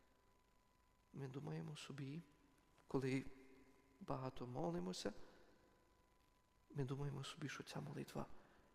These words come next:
нічого не дає. А це перший урок Святого Духа, котрий нас хоче навчити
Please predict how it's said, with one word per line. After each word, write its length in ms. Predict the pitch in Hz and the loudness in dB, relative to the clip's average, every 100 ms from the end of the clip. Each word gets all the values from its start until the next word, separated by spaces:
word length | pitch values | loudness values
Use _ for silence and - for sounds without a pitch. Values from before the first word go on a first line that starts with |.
| - | -12
нічого 440 | - - 143 127 - | -4 0 2 2 2
не 140 | 127 | 2
дає. 400 | - - - - - - - - - - - - - - - - - - - - - - - | 0 -4 -6 -14 -18 -20 -20 -20 -20 -20 -20 -20 -20 -20 -20 -20 -20 -20 -20 -20 -20 -20 -6
А 120 | - | -2
це 180 | - - | 2 2
перший 420 | - 170 - - | 6 6 6 4
урок 320 | - 143 139 - | 4 6 6 4
Святого 460 | 135 - 135 127 | 0 2 2 2
Духа, 300 | 123 170 160 | 2 2 0
котрий 320 | - - 135 | -4 -4 -2
нас 200 | 131 135 | -2 -4
хоче 300 | - 139 - | -2 -2 0
навчити 420 | 175 143 120 - | 0 0 -2 -2